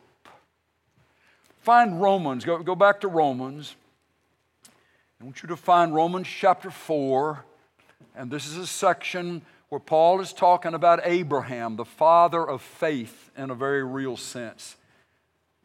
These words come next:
You look at Romans four seventeen. This is about Abraham, Abraham, what had been spoken to him.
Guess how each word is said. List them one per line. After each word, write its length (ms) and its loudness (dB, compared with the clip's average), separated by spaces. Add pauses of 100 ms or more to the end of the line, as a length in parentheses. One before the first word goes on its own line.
(100)
You 120 -12
look 160 -6
at 80 -10
Romans 380 0
four 340 0
seventeen. 960 -4 (920)
This 200 -10
is 120 -10
about 340 4
Abraham, 500 -4
Abraham, 440 -6
what 160 -2
had 100 -10
been 140 -10
spoken 500 -8
to 60 -12
him. 240 -12